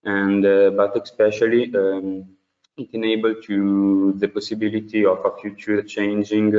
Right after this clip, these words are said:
or, um, reconsideration, reconsideration of the space, um, in order to the theme of, uh, Living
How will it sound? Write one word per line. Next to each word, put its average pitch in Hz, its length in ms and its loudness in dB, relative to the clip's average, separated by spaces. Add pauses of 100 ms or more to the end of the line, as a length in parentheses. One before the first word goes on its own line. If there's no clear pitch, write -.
or, 92 800 0
um, 92 340 -4 (600)
reconsideration, 107 1040 -2
reconsideration 107 920 -4 (600)
of 101 240 -2
the 113 60 -4
space, 104 600 -2
um, 92 640 0 (160)
in 107 140 0
order 107 400 0
to 101 160 -8
the 101 140 2
theme 101 380 0
of, 92 520 -2
uh, 92 60 2
Living 92 680 -2